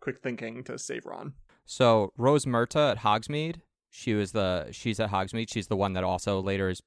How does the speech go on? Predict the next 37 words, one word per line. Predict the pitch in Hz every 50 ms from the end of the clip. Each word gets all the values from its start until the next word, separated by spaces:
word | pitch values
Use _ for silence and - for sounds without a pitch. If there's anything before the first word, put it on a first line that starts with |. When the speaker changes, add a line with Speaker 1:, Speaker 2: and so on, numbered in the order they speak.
| _ _ _ _
Speaker 2:
bewitched | - 104 92 90 92 101 - - - - -
by | - 101 90 87 87 87 85 85 87 - - _ _ _ _ _ _ - - _ _
Speaker 1:
Draco. | - - 113 - - 123 127 120
Speaker 2:
um, | - 98 90 87 85 85 78 85 - _
Draco. | - 110 98 92 - 117 135 156 131
Speaker 1:
Yeah. | 113 110 - - _ -
Speaker 2:
And | - 104 95 92 90 - - _ _ _
she | - - - 120
tells, | - - - 107 101 98 98 92 - - - - _ _ _ _ _
she | - - 110
tells | - - 101 92 90 87 85 - - - - _ _ _ _ _ _ - - - _ _ _ _
Dumbledore | 113 98 92 95 95 98 92 87 87
and | 87 87
Harry | 95 90 87 87 87
to | 85 87 90 90 - _ _ -
go | 101 90
back | - 98 90 87 87 -
and, | - 92 92 95
like, | 90 92 - -
to | - 101
use | 95 90 -
the | - 92
brooms | - 107 98 92 90 87 90 90 -
and, | 95 85 - - - - - - _ _ _ _ -
uh, | 107 92 65 71 - - _ _ - - - _
there, | 127 117 98 101 - - - _ _ _ _
which | 117 127 117 -
is | 104 -
cut | - 117 107
from | - 104 98
the |
movie. | 95 95 95 90 95 92 - - _ _ _
She | _ - - - 151 147 139
is | 131 117 104 - _ _
bewitched | - 113 107 104 113 107 - -
by | 107 95
Malfoy. | 95 95 95 95 - - 98 92 90 87 87 90 -